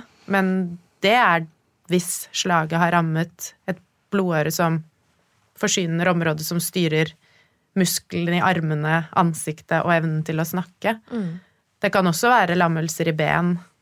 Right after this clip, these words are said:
Speaker 1: Det kan være akutt svimmelhet. Det kan være koordinasjonsvansker og synsfeltsutfall. Og det er denne akutte endringen man skal være obs på, og man skal også være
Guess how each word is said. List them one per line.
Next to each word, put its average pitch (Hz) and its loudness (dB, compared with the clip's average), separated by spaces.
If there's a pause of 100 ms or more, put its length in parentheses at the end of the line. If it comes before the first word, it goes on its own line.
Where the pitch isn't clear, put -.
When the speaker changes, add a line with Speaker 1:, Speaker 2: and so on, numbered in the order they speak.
(340)
Speaker 1:
Det 180 -6
kan 175 -2
være 165 2
akutt - -8
svimmelhet. 165 -2 (180)
Det - -16
kan 180 0
være 170 0
koordinasjonsvansker 170 -4 (420)
og 170 0
synsfeltsutfall. 160 -2 (1120)
Og 196 0
det 185 4
er 233 4
denne 202 4
akutte 185 -2
endringen 165 0
man 160 0
skal 175 0
være 160 2 (160)
obs - -12
på, 180 0
og 180 2 (600)
man 196 2
skal - 2
også 294 2
være 185 4